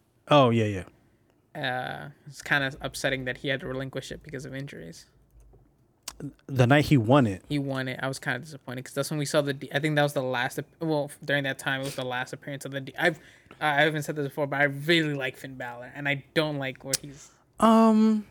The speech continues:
Speaker 2: like, I don't like this new, like, Apocalypse or whatever they're called.
Speaker 1: It's Judgment Day.
Speaker 2: Whatever they're ca-, I don't like that. Like, when Finn Balor was part of the Balor Club with the, with the leather jacket, he still has it, but,
Speaker 1: I
Speaker 2: like,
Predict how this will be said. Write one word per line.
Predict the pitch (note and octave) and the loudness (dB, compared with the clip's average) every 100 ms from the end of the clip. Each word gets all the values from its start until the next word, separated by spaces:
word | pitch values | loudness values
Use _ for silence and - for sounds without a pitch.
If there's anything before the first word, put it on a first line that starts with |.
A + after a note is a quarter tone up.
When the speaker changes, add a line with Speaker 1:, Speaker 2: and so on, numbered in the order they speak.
| - | -2
Speaker 2:
like, | E3 | 2
I | G3+ | 4
don't | B3 | 4
like | A#3 | 4
this | G3 D#3 | 2 0
new, | F3 E3 E3+ D#3+ | 0 2 4 4
like, | D3+ B2+ | 4 0
Apocalypse | B2+ - - C#3+ E3+ E3 D#3+ D3+ | -6 -6 -4 -2 0 2 0 -2
or | D3+ | 0
whatever | D3 D#3 | 0 0
they're | D#3 D3 | -2 -4
called. | - D3 D3 D3 - | -2 -2 -2 -4 -2
Speaker 1:
It's | C#3 B2+ | 2 4
Judgment | A2+ B2+ A2+ | 4 4 2
Day. | A#2+ B2 B2+ | 2 0 -2
Speaker 2:
Whatever | G#3+ A#3+ D3+ | 2 4 4
they're | C#3+ C3+ | 2 0
ca-, | - D#3 | 0 0
I | F3+ | 2
don't | G#3 E3 | 2 -2
like | B2+ C#3+ - | -4 -6 -6
that. | C3+ B2+ D3+ | -10 -10 -8
Like, | D3+ D3+ | -4 -2
when | E3+ F3+ | -2 -2
Finn | - G#3+ | -2 0
Balor | G3 F#3+ | 4 6
was | F3 D#3 | 4 2
part | F3 | 0
of | D3+ | 0
the | C3 | -2
Balor | C3 B2+ C3+ B2+ | -4 -4 -4 -8
Club | - D3 C#3 C#3 C3+ C#3+ | -6 -4 -2 -4 -6 -10
with | C#3+ | -10
the, | D3 C#3 C3+ | -8 -8 -8
with | C#3+ D3 | -8 -8
the | |
leather | C#3 C#3+ D3 | -4 -2 -2
jacket, | C#3 C#3 C3 - C#3+ C3+ C3+ C#3 - _ _ - | 0 0 0 -2 -4 -2 -4 -8 -14 _ _ -4
he | |
still | F#3+ A3 | 0 2
has | E3+ D#3 D3+ | 4 4 2
it, | C#3 | 4
but, | F3+ | 6
Speaker 1:
I | B3 | 8
Speaker 2:
like, | A3+ C#3 | 8 6